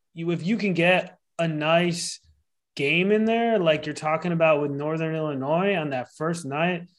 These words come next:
that's just a win-win. After that, you know, Saturday, December eighteenth, kinda drops off a little bit, other than you got B Y U playing, which they had an interesting season. So it'll be good to see them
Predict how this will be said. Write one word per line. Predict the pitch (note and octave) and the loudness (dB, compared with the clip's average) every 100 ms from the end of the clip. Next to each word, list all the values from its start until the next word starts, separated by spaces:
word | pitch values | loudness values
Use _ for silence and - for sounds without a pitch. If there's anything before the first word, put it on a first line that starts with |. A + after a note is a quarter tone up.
| _ - | _ 0
that's | E3 E3+ | 0 0
just | F#3 E3+ | -4 -4
a | D#3+ | -4
win-win. | C3 D#3 D3 C3+ C#3 A#2+ G2+ _ _ _ _ | -2 -2 -2 -4 -6 -6 -10 _ _ _ _
After | E3+ G#3+ G#3+ A3+ E3+ | 2 2 2 2 4
that, | D#3+ F3+ F3 D#3+ | 6 8 6 2
you | E3 | -2
know, | E3 | -4
Saturday, | D3 - E3+ F3 F#3 F#3 F3+ F3+ F3+ E3+ - _ D3+ | -4 0 2 4 2 2 2 2 0 -4 -12 _ -10
December | D3 F3 E3+ D#3+ D3+ | -6 -2 0 0 -2
eighteenth, | D#3+ D#3+ D#3 - F3 F3 E3+ E3+ _ _ _ _ _ - | -4 -4 -4 -4 0 0 -2 -6 _ _ _ _ _ -2
kinda | B3 C4+ B3 | 4 4 6
drops | A3+ A3 F#3+ - | 6 6 4 6
off | F#3 G3 F#3+ | 8 8 6
a | G3 | 4
little | G#3 G#3 | 6 6
bit, | F#3 G#3 G#3 G#3 | 6 6 6 2
other | E3+ F3+ F#3 | -4 -2 -2
than | F3 F3+ E3+ | -2 -2 -2
you | E3 E3+ | -2 2
got | E3 C3+ | 0 0
B | E3 F3 | -2 0
Y | F3+ F3 | 2 2
U | E3+ D3+ E3 | 2 0 -2
playing, | E3+ F#3+ F#3 F#3+ F#3+ E3 | -4 -4 -4 -2 -2 -2
which | E3 E3 - - | -2 -2 -6 -4
they | D#3 D#3+ | -2 2
had | E3 E3 | 4 4
an | D#3 | 2
interesting | D3+ D3+ D#3+ E3+ D#3+ D3+ | -4 -6 -8 -4 -4 -4
season. | - E3+ D#3+ D#3 D3+ | -4 0 0 -2 -6
So | - D#3+ | -2 -2
it'll | D#3 D3 | -2 -2
be | D3+ | -4
good | C3+ D3+ D3+ | -4 -4 -4
to | C#3 | -8
see | - D#3 C#3+ | -8 -6 -4
them | C3 D3 D3+ D3+ D3+ | -2 -2 -2 -4 -6